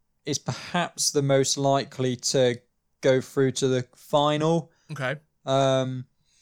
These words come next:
Speaker 1: 'cause I think the Islanders have, have kind of shocked quite a few people by the way they just completely bowled over Washington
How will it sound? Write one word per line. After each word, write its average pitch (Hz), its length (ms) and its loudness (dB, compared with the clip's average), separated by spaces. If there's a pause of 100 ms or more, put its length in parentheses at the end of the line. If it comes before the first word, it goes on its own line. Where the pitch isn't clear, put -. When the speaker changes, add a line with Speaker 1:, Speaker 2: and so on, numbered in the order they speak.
(220)
Speaker 1:
'cause - 120 -4
I 156 60 4
think 165 220 -2
the 156 80 0
Islanders 156 600 2
have, 139 220 0
have 139 440 -2
kind 151 160 -2
of 139 80 -2
shocked - 300 0
quite 143 180 4
a 135 60 0
few 165 240 0
people 139 380 -2
by 123 220 2
the 127 100 -2
way 131 240 4
they 127 200 2
just - 320 -6
completely 135 720 -4 (140)
bowled 135 300 4
over 131 240 4
Washington 123 880 -2